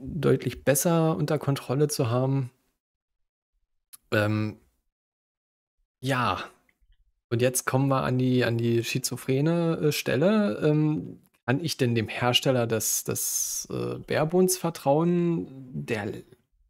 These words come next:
leider Gottes in, in China sitzt, was das Grundvertrauen schon ein bisschen schwieriger macht,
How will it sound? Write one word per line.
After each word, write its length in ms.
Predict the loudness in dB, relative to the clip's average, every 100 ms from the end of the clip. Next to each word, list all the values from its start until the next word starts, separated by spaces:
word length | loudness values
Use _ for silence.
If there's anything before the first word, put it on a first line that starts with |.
| -20
leider 440 | -14 -8 -6 -4
Gottes 400 | -4 -2 -2 -2
in, 240 | -4 -4
in 280 | -2 -4 -6
China 480 | -8 -2 0 2 2
sitzt, 320 | 0 -2 -2
was 120 | -4
das 180 | -4 -4
Grundvertrauen 680 | 2 2 2 -2 0 0 0
schon 140 | -2
ein 20 |
bisschen 220 | -4 -4 -6
schwieriger 520 | -2 2 4 2 0
macht, 400 | 0 -2 -6